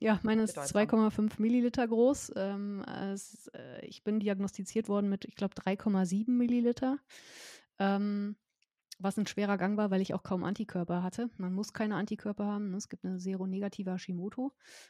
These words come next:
Speaker 1: aber meine Schilddrüse ist halt von alleine immer kleiner geworden und ab einem gewissen Punkt fällt, ist es dann halt schwer, das übereinander zu bringen. Aber mit der fettreichen Ernährung und so, also ich hab schon mal versucht abzusetzen und hab das vier Monate ausgehalten. Das war eine Katastrophe.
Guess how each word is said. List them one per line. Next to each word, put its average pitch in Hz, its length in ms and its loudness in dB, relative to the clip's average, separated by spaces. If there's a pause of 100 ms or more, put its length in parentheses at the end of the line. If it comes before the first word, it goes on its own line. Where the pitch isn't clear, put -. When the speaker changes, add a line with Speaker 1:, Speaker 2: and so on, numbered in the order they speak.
Speaker 1:
aber 196 240 0
meine 185 160 -2
Schilddrüse 196 400 -6
ist - 100 -6
halt 190 180 -2
von 190 160 -4
alleine 175 300 0
immer 180 180 0
kleiner 180 320 -2
geworden 165 440 -4 (140)
und 180 200 -4
ab - 140 -6
einem 185 140 -2
gewissen 175 260 -6
Punkt 190 300 -6
fällt, 185 340 -2 (280)
ist - 220 -8
es 190 120 -6
dann 180 180 -2
halt 175 140 -2
schwer, 185 260 0
das 190 160 0
übereinander 185 360 0
zu - 120 -8
bringen. 180 260 -2
Aber 202 300 4 (440)
mit 196 200 -4
der 190 240 2
fettreichen 196 520 0
Ernährung 226 540 0
und 214 160 -2
so, 233 260 -2
also 185 220 -2
ich - 120 -10
hab 214 100 -6
schon 226 160 2
mal 240 120 4
versucht 220 340 -2
abzusetzen 202 640 -6
und 190 80 -6
hab 190 100 -10
das - 180 -8
vier 196 120 -4
Monate 196 300 -4
ausgehalten. 196 520 -4
Das 185 160 -8
war 170 60 -8
eine 185 100 -4
Katastrophe. 208 720 -2